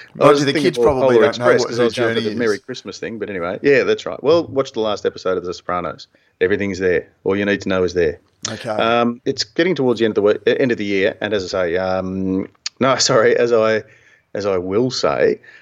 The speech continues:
Speaker 1: uh, by the time you, 'cause I recorded it, uh, this is gonna be hard, sort of talking about stuff that we've spoken about, but that the listeners haven't actually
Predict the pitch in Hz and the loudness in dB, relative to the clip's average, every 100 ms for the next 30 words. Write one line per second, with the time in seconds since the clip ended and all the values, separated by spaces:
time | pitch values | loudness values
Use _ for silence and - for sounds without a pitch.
0 | _ - 82 - - 214 113 98 98 95 | _ -4 -2 -2 -4 0 2 2 0 -6
1 | 90 - _ - 98 90 87 - 90 82 | -8 -12 _ -6 -4 -2 -4 -4 -2 -2
2 | - 98 92 - - 165 220 214 147 120 | -2 -4 -4 -6 -4 -2 2 2 2 2
3 | 131 131 87 107 104 131 123 110 - 107 | 2 0 0 -2 0 0 2 0 0 -2
4 | - 104 104 101 - 107 110 110 92 87 | -2 -2 -2 -4 -2 0 2 0 0 0
5 | 92 - - 101 - 98 107 104 92 98 | 0 -4 -2 -2 -2 0 -2 -2 -2 -2
6 | 95 - 92 | -4 -4 -6